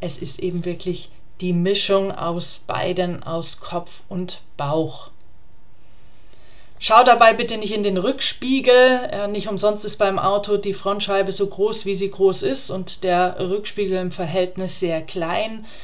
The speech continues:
Weil überleg mal, wenn du beim Autofahren ständig in den Rückspiegel schauen würdest, was würde dann passieren? Genau, na, man würde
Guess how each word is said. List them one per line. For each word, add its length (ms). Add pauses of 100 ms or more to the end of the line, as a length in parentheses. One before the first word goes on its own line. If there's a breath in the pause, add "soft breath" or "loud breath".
(160 loud breath)
Weil 140
überleg 460
mal, 440 (420 loud breath)
wenn 840
du 160
beim 200
Autofahren 520
ständig 340
in 240
den 20
Rückspiegel 600
schauen 480
würdest, 680
was 280
würde 320
dann 260
passieren? 760 (960)
Genau, 540 (260)
na, 340
man 200
würde 400